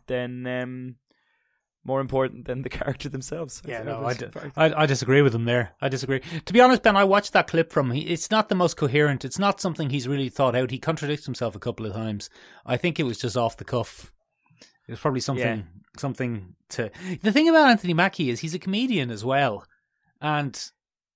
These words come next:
Speaker 2: a pa-, a big part of his draw is his kind of quickness and his little rants. And
Speaker 1: Mm.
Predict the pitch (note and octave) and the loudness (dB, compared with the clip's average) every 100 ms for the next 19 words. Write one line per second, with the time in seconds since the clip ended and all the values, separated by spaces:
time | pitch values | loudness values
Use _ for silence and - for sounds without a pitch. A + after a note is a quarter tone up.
0 | F#3 F3+ _ _ _ - - - G3+ - | -20 -20 _ _ _ -18 -14 -6 -4 -4
1 | A#3 G#3 G3+ G3 F#3+ D3+ C3+ - C3 C3+ | -6 -2 2 2 0 -6 -8 -8 -4 0
2 | D3+ C#3 A#2+ B2 G#2+ B2 G#2+ - B2+ B2 | 2 2 0 -2 -4 -8 -8 -6 -4 -4
3 | G#2 - - _ - - D3 C#3 A2+ - | -8 -12 -20 _ -10 -6 -6 -6 -8 -8
4 | G#2+ B2 A2 B2+ B2 A#2 A2+ A2 A#2 A#2 | -8 -8 -8 -8 -6 -8 -10 -6 -4 -4
5 | A2+ - - - _ _ _ _ _ _ | -8 -10 -8 -8 _ _ _ _ _ _
6 | _ _ B2 B2 A#2 A2 - - E3 D#3+ | _ _ -6 -4 -4 -6 -10 -6 -4 -4
7 | C#3+ | -6